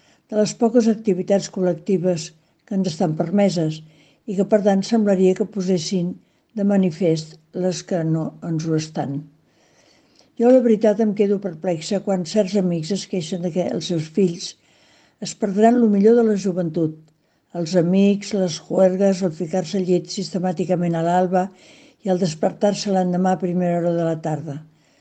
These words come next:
Si no es pot fer per contenir la pandèmia, mala sort, penso jo. Tenim mil substitutius a la mà. No em refereixo als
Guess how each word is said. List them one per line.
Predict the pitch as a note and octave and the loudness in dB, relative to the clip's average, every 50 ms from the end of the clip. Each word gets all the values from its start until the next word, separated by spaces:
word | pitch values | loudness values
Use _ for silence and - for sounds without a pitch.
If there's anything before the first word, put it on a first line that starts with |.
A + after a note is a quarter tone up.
| _ _ _ _ | _ _ _ _
Si | - - - G3 | -10 -4 -2 0
no | F#3+ G#3+ A3 G#3 | 2 2 2 2
es | - | 0
pot | - A3+ G3+ - - | -2 -4 -4 -4 -4
fer | - - - G3+ F#3 E3 D#3+ - - - - _ _ _ | -8 -6 -2 0 0 0 -2 -4 -8 -14 -20 _ _ _
per | _ - F3+ D#3+ D#3 | _ -10 -10 -8 -6
contenir | F3+ E3 D#3 E3 D#3+ D#3 D#3+ E3 E3+ | -6 -4 -2 -2 0 0 0 0 0
la | E3+ E3 | -2 -4
pandèmia, | E3 E3+ D#3+ D#3 D#3 D3+ D3+ D#3 D#3+ D#3+ D#3+ D#3+ - - F3 | -2 -2 0 2 2 2 2 0 0 -2 -2 -4 -8 -10 -8
mala | E3 E3 D#3+ D#3+ D#3 | -4 -2 -2 -2 -2
sort, | D#3 - - - - - - _ _ _ _ | -2 -4 -6 -8 -8 -10 -16 _ _ _ _
penso | - D3+ D3+ D3+ - - D#3+ D#3 | -8 -8 -8 -8 -6 -4 -2 -2
jo. | D3+ D3 C#3 D3+ - _ _ _ _ _ _ _ _ _ _ _ _ _ _ - | -2 -2 -4 -6 -12 _ _ _ _ _ _ _ _ _ _ _ _ _ _ -6
Tenim | F#3 F3 F3 F3 F3 F#3 D4 C#4+ G3 F3 | -2 0 0 2 0 0 0 2 2 2
mil | F#3 G3 G3+ G3 - | 4 2 2 0 -2
substitutius | - - G3 D#3+ D#3 - F3 D#3 - F#3 D#3 D#3 E3 E3+ E3 D#3 D#3 D#3 D#3 D#3 - - _ _ | -4 -6 -6 -6 -4 -6 -6 -6 -6 -10 -6 -2 0 2 2 2 2 0 -4 -8 -14 -18 _ _
a | - E3 | -6 -4
la | D#3 D3+ | -2 -2
mà. | D3 D3 D3 D3+ - _ _ _ _ _ _ _ _ _ _ _ _ _ _ _ _ _ _ _ _ _ _ _ _ - | -2 -4 -6 -8 -12 _ _ _ _ _ _ _ _ _ _ _ _ _ _ _ _ _ _ _ _ _ _ _ _ -2
No | B3 A#3 | 2 4
em | B3 C4 | 4 6
refereixo | C4+ C4 A#3+ B3+ - G#3+ G3 F#3+ F3+ D#3 - G3 E3+ D#3+ D#3 D#3 | 6 6 4 4 2 2 2 2 2 0 -2 -2 0 2 2 2
als | D#3 D#3 | 2 0